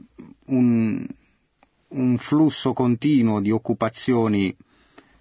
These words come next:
eh, che si traduce semplicemente in frenesia. È il rischio della nostra epoca, proprio perché è un'epoca che spesso, mm,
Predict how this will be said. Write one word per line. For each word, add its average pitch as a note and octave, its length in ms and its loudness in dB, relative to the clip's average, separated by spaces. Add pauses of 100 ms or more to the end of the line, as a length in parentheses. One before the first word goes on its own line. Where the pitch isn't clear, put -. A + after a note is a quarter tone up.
(140)
eh, F#2 880 -10
che B2 160 -2
si A#2+ 180 -6
traduce A2 480 -2
semplicemente G2+ 720 -2
in G2 100 -4
frenesia. G2 720 -4 (100)
È D3+ 80 -2
il C#3+ 100 4
rischio D3 360 0
della B2 220 2
nostra A#2+ 500 0
epoca, F#2 460 -4 (220)
proprio A#2 280 -4
perché A2+ 440 -4
è C3 100 -4
un'epoca A#2+ 560 -2
che G#2 140 -6
spesso, A2 640 -4 (1080)
mm, G#2 1040 -4